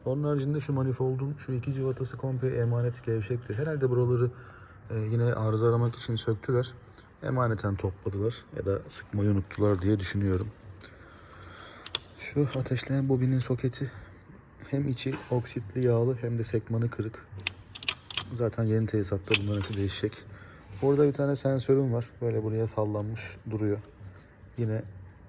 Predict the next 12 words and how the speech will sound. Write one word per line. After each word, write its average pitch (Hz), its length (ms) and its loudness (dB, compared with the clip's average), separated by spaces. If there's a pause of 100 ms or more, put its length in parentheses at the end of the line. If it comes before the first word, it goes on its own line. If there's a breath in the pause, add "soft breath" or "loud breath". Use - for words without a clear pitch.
(180)
soketi 110 560 -4 (1300)
kırık. 104 320 -8 (1300 loud breath)
Onun 131 180 0
haricinde 135 560 2 (640 loud breath)
muhtemelen 127 560 0 (160)
Tofaşçı 123 440 2
birisi 117 300 2
bu 113 80 4
arabayı 107 360 0
yapmaya 104 400 -2
çalışmış. 101 560 -4
Şu 113 340 -4